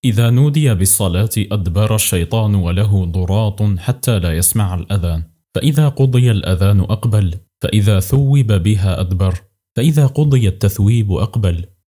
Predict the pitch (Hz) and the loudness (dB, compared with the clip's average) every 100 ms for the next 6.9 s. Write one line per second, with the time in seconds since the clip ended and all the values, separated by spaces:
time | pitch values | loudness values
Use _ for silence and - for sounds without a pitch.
0 | _ - 165 160 - 127 95 - - 113 | _ -8 -6 -4 0 2 0 -2 -2 -2
1 | 87 85 110 101 87 90 98 101 90 82 | 0 0 2 2 2 2 0 0 -2 0
2 | 90 - 95 90 - - _ _ _ - | -2 -2 -4 -6 -10 -20 _ _ _ -6
3 | 87 120 117 98 95 _ _ _ - 127 | -4 0 0 0 -6 _ _ _ -4 -2
4 | - 131 135 - 135 120 117 85 - 113 | 0 0 0 0 0 2 2 0 0 0
5 | 101 98 85 _ _ _ _ - 147 143 | 2 0 0 _ _ _ _ 0 2 4
6 | 113 85 85 - 98 90 87 - 90 | 2 2 0 0 0 0 -2 -4 -6